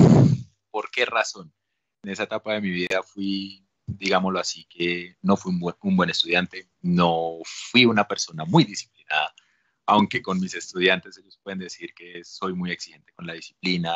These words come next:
con el estudio y demás. Creo que mi, mi reputación me precede en ese estilo, pero en esa época fui toda la antítesis, estaba más, eh, enfocado en el deporte,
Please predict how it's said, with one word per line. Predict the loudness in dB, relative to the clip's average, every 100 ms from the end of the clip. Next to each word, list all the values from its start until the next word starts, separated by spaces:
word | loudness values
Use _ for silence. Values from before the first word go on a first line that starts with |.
| -4 -8
con | -20
el | _
estudio | _ -2 2 4 2 -2 -6
y | -14
demás. | -8 -2 -2 -2 -8 _ _ _ _ _
Creo | -4 -4
que | 0
mi, | 0 2 0 -6 -14 -20 _ _ _ _ 0 2 2 -2 _ _ _ _
mi | 4 4
reputación | 4 -2 -8 -6 -4 -6
me | -6
precede | -8 -8 -4 -2 0
en | -2
ese | -4
estilo, | -8 -8 -8 -8 -14 -20 _ _ _ _ 2
pero | 4 4
en | 2
esa | -2 -2
época | -4 -8 -6
fui | -6 -2 -2 -4
toda | -4 -4 -2
la |
antítesis, | -6 -10 -4 -4 -4 _
estaba | -14 -4 0 0
más, | 0 -2 -2 -4 -10 -12 -14 _ -12
eh, | -6 -4 -4 -6 -8
enfocado | -12 -10 -4 -2 -2
en | -4
el | -10
deporte, | -4 4 4 4 -2 -20 -20